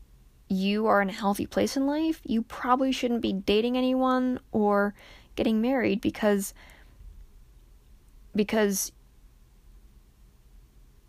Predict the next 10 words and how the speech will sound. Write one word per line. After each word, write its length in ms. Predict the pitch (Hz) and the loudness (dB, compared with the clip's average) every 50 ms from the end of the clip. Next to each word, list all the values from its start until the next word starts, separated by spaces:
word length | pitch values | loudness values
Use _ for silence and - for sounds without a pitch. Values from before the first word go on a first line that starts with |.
| - - - - - - - - - - - - - - - - - - - - - | -20 -20 -20 -20 -20 -20 -20 -20 -20 -20 -20 -20 -20 -20 -20 -20 -20 -20 -20 -8 -4
you're 300 | 202 190 202 226 233 233 | -2 2 4 4 4 2
going 280 | 208 220 226 226 220 214 | 2 0 0 0 0 0
to 120 | - 202 | 0 -2
attract 380 | 214 - - - 208 214 - - | -2 0 2 2 2 2 2 0
someone 640 | - - 214 208 208 208 208 202 202 202 233 254 | -2 0 0 2 4 4 4 2 2 0 -2 -6
who 160 | - - 240 208 | -4 -2 -2 -2
feels 380 | - - 196 190 190 190 - | 0 0 0 0 0 0 0
normal 440 | 202 190 196 208 254 320 349 277 220 | 0 0 2 2 2 2 2 0 -2
to 200 | - - - 190 | -4 -6 -6 -4
you, 400 | 190 185 170 117 - 208 247 262 | -4 -2 -2 -2 -2 -2 -4 -4